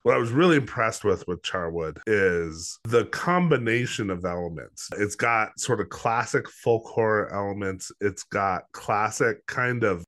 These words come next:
sort of political suspense thriller elements. You do get into the political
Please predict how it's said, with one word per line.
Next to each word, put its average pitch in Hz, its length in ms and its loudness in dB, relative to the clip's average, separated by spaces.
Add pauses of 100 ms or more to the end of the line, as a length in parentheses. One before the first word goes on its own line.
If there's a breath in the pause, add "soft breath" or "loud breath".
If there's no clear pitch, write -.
(100)
sort 196 320 4
of 120 120 0
political 131 540 2
suspense 123 560 -2
thriller 147 580 4
elements. 143 720 0
You 127 160 2
do 120 380 4
get 143 220 6
into 139 600 6 (120)
the 117 120 4
political 110 1000 0